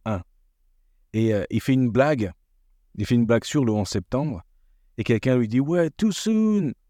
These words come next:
Il dit, « Quoi, too soon, quoi ? Le punchline, c'est trop vite, qu'est-ce qui se passe ? » Et, et quelqu'un lui dit, euh, « C'est trop tôt pour faire des blagues sur le onze septembre. »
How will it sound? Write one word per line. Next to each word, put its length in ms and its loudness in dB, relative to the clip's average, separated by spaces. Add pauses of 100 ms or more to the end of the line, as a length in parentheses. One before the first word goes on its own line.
(360)
Il 100 -4
dit, « 100 0
Quoi, 140 0
too 160 -4
soon, 240 0
quoi ? 180 2
Le 80 0
punchline, 460 -2
c'est 140 -6
trop 200 -4
vite, 280 -4
qu'est-ce 200 -4
qui 80 -4
se 60 -14
passe ? » 260 -4 (640)
Et, 420 0 (100)
et 40 -12
quelqu'un 320 0
lui 140 0
dit, 360 -2
euh, « 360 -2
C'est 160 -4
trop 200 -4
tôt 180 -4
pour 180 -10
faire 160 -2
des 100 -2
blagues 240 -2
sur 180 0
le 60 0
onze 180 -2
septembre. » 500 -6